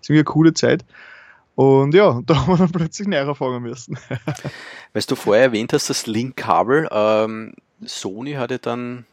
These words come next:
Speaker 2: äh, weiter im August neunzehnhundertsechsundneunzig die erste Formel eins Lizenz gekauft. Das heißt, äh, Formel eins Spiele waren ja damals eigentlich, äh, fast überhaupt nicht vertreten und die haben sich dann wirklich eingekauft bei der Formel eins Lizenz.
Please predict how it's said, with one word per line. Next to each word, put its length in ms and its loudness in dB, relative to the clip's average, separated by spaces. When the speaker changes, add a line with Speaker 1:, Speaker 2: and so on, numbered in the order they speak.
Speaker 2:
äh, 260 -10
weiter 420 -2
im 140 -8
August 760 -12
neunzehnhundertsechsundneunzig 920 -8
die 180 -12
erste 580 -4
Formel 300 -6
eins 260 -10
Lizenz 460 -10
gekauft. 320 -14
Das 140 -14
heißt, 260 -8
äh, 180 -4
Formel 280 -8
eins 220 -6
Spiele 260 -12
waren 140 -12
ja 80 -12
damals 360 -8
eigentlich, 640 -10
äh, 240 -12
fast 240 -18
überhaupt 280 -8
nicht 160 -16
vertreten 560 -10
und 100 -16
die 60 -6
haben 60 -8
sich 120 -16
dann 160 -10
wirklich 240 -12
eingekauft 520 -14
bei 60 -12
der 100 -10
Formel 280 -8
eins 240 -10
Lizenz. 560 -10